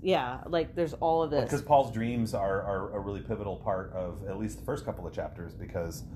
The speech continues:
Speaker 1: Yeah.
Speaker 2: you know, you, you, he <laughs> uses that as foreshadowing to say, "Here's what's gonna happen."
Speaker 1: Mm-hmm.
Speaker 2: You know, and that, and it, and it stays foreshadowing throughout the whole thing. I mean, like, he, he, he just sort of lets you know more and more,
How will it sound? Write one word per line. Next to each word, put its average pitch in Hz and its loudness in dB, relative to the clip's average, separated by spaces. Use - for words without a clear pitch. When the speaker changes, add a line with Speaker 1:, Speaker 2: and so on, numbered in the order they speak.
Speaker 1:
Yeah. 160 8
Speaker 2:
you 131 2
know, 92 0
you, 95 -4
you, 104 -2
he - -8
<laughs> 113 0
uses 120 0
that 104 4
as 98 -2
foreshadowing 95 0
to 87 -4
say, 90 -6
"Here's 107 -6
what's 113 -6
gonna 90 -6
happen." 95 -2
Speaker 1:
Mm-hmm. 160 -2
Speaker 2:
You 95 4
know, 87 4
and 98 2
that, 110 4
and 120 6
it, 135 4
and 127 2
it 123 -2
stays 170 -2
foreshadowing 87 0
throughout 110 0
the 104 0
whole 104 2
thing. 117 -2
I 87 -4
mean, 90 -2
like, 87 -2
he, 98 -6
he, 104 -2
he 104 -8
just 104 -6
sort 110 0
of 95 -4
lets 98 0
you 107 2
know 104 4
more 101 0
and 101 -2
more, 104 2